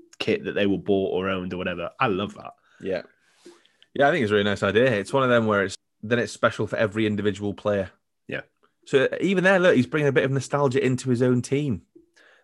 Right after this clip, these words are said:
Speaker 1: The only
Speaker 2: He gets
Speaker 1: problem
Speaker 2: it.
Speaker 1: is, because it's in blue, <laughs> say, say David Beckham's a United fan when he was younger, first kit was probably a United kit, which is red. Would you really wanna play in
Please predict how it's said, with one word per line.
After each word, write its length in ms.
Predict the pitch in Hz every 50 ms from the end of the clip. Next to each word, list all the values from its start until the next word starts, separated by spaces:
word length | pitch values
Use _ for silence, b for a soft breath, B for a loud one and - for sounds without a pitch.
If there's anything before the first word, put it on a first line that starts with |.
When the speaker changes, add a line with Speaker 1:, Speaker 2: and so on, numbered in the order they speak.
| b -
Speaker 1:
The 60 | -
only 120 | 156 185 151
Speaker 2:
He 40 | 135
gets 220 | 147 147 156 135
Speaker 1:
problem 160 | 117 104 98
Speaker 2:
it. 140 | 90 78 69
Speaker 1:
is, 320 | 76 - - - - - _ _ _ _ _ _ -
because 300 | - - - 143 139 147
it's 120 | 139 143
in 220 | 156 143 127 110 104
blue, 420 | 107 117 113 113 117 113 - - - - - _ _ _ _ _ _ -
<laughs> 340 | - - 214 208 - - B B B B B B B B B B B B B B B _
say, 580 | - - - 135 131 131 131 127 120 120 - - _ _ _ _ _ _ _ _ _ _ _ _ _ _ -
say 240 | - 147 135 113 104
David 280 | 107 117 110 110 104
Beckham's 320 | 110 101 - 120 113 107 104
a 40 |
United 280 | 107 107 107 104 - -
fan 160 | - 110 107
when 100 | 104 104
he 40 | 101
was 100 | 95 95
younger, 380 | 101 98 98 98 107 120 127 - _ _ _ _ _ _ _ _ _ _ _ -
first 340 | - - 113 104 104 104
kit 100 | - 95
was 80 | - 104
probably 240 | - 107 98 104 98
a 40 | 101
United 340 | 101 101 101 95 - -
kit, 160 | - 101 107 -
which 120 | 107 -
is 120 | 104 92
red. 400 | 92 101 104 98 90 92 107 - b b b b b b b b b -
Would 200 | 131 143 147 143
you 100 | 170 170
really 200 | 175 180 175 170
wanna 160 | 160 165 160
play 460 | 135 - - 156 139 117 101 98 92
in 340 | - 107 104 104 104 107 107